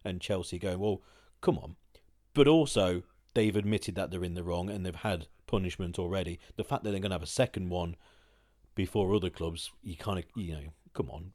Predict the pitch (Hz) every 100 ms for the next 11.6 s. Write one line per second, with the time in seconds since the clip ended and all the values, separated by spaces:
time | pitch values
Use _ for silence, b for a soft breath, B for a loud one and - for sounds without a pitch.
0 | _ - 80 82 87 90 - 90 85 82
1 | 78 82 - b b - 85 - - 90
2 | - _ _ - - 101 - - b -
3 | - 156 127 87 - - - _ _ _
4 | _ _ _ _ _ _ 92 85 - 113
5 | 85 85 101 - 123 - - 107 95 -
6 | 123 120 98 - 92 - - 101 87 -
7 | 107 87 - 131 123 110 92 85 92 95
8 | 90 80 87 80 - 78 76 - - b
9 | b b 101 101 95 90 - _ _ _
10 | _ _ _ _ _ _ _ _ - 113
11 | - 151 - 87 87 90